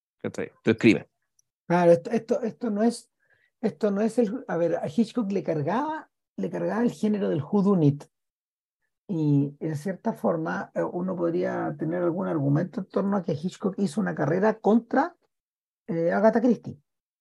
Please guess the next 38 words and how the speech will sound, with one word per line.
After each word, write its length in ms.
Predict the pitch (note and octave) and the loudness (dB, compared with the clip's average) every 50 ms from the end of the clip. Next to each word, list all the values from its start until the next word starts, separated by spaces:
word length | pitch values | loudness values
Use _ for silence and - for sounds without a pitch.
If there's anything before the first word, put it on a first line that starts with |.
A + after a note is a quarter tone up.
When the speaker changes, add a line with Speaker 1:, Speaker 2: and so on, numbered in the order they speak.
| _ _ _ | _ _ _
Speaker 2:
No 320 | - D#3+ D#3 E3 G3 A3+ A#3 | -8 -4 -2 0 2 2 2
porque 260 | A3+ F3+ C#3+ - F#3 | 2 0 -2 -4 -4
le 120 | D#3+ D3+ | -2 -2
cayera 280 | C#3+ E3 F3 F#3 F3 E3+ | 0 0 0 0 0 -2
mal 160 | F3 G3 G#3+ | -2 -4 -4
a 40 | A3+ | -2
Agatha 240 | G3 G3+ G3 G3+ F#3+ | -2 -2 -2 -2 -2
Christie, 300 | A3+ C4 - - F#3+ D3 | -2 -4 -4 -6 -8 -8
si 200 | - F#3 D#3+ D3 | -6 -8 -6 -6
te-, 140 | - F3 | -6 -6
tengo 200 | - - G3 G3 G3 | -6 -4 -4 -4 -4
entendido 280 | F3+ - F#3 F3 F3 | -4 -2 0 0 0
que 60 | G3 E3+ | 0 2
se 100 | D#3 E3+ | 4 4
llevan 200 | F3 F#3 F#3 D3+ | 4 4 2 -4
súper 240 | D3 G3+ A3 B3 | -4 -4 -2 -2
bien, 280 | B3 A3+ G#3+ C#4+ E4 - _ _ _ - - - - _ _ _ _ - | -2 -2 -2 -4 -6 -10 _ _ _ -10 -10 -10 -12 _ _ _ _ 0
pero 180 | F3 D#3+ D#3+ | 2 4 4
precisamente 640 | D#3 D#3+ D3 D3 F3 D3 - G#3 G#3 A3 G#3 - B3 | 4 2 0 -2 0 2 4 6 6 6 4 4 2
porque 760 | F#3+ G3 D#3 C#3+ - F#3+ E3+ D#3+ D#3 D#3 D3+ D3 D3+ D3+ - - | 2 0 0 -2 -2 -2 -2 -2 -2 -4 -4 -4 -6 -6 -8 -4
él 180 | - G3 G3+ G#3 | 2 2 4 4
entregaba 320 | G3+ F3 - E3+ F#3 G#3 | 2 0 -2 -2 0 0
un 60 | G#3+ F3 | 0 2
producto 360 | - - - A3 - - G3+ | 6 6 6 6 6 2 2
<clears throat> 0 | |
distinto. 580 | E3 D3 - - A3+ G3 - - D3 C3 - _ _ _ _ _ _ _ _ _ _ _ _ _ _ _ _ _ _ _ _ _ - _ _ _ _ _ _ _ _ _ _ _ _ _ _ - | 0 0 0 0 0 0 0 -2 -8 -8 -8 _ _ _ _ _ _ _ _ _ _ _ _ _ _ _ _ _ _ _ _ _ -20 _ _ _ _ _ _ _ _ _ _ _ _ _ _ -6
En, 120 | F#3+ E3 F3+ | -2 -2 0
en 220 | G3 F#3+ G#3 F3 | 0 0 0 -2
la, 80 | E3+ F3 | -2 -2
en 220 | F#3 F#3+ G3 E3+ | -2 -2 -2 -2
las 80 | E3+ E3+ | 0 0
novelas 300 | E3 E3 E3+ F#3 G3+ F#3 F3 | 0 2 2 2 2 2 2
de 60 | G#3 | 2
Agatha 240 | G3 G#3 G3 G#3 F#3 | 0 0 0 -2 -2
Christie 300 | F#3+ G#3 G#3 - G#3+ G3 | -2 -2 -2 -2 -2 -4
tú 100 | F3 F3+ | -4 -4
tienes 260 | E3 G#3 F#3+ G3 F#3+ | -4 -2 -2 -2 -2
que 360 | - - G3 F#3+ G3 G#3+ - | -4 -4 -4 -4 -4 -4 -8